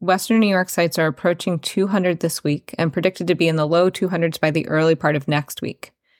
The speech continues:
Keep covered for at least another week. In the Hudson Valley, degree day fifty accumulations are beyond three hundred and eight,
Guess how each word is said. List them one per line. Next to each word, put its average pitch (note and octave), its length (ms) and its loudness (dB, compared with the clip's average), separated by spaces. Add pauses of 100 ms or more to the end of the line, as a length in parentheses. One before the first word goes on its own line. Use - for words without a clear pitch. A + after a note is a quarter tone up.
(540)
Keep G#3 240 -4
covered G3+ 320 0
for F#3+ 100 0
at F3+ 120 0
least E3 260 -2
another E3+ 260 0
week. - 460 -8 (1120)
In F#3+ 120 2
the F#3+ 60 2
Hudson A#3 300 4
Valley, E3+ 320 4
degree F3 320 0
day F3+ 140 2
fifty F3+ 340 -2
accumulations D#3+ 680 -4
are D#3+ 60 0
beyond D#3+ 460 0
three D#3+ 200 -6
hundred D#3 280 -4
and D3 140 -2
eight, - 340 -6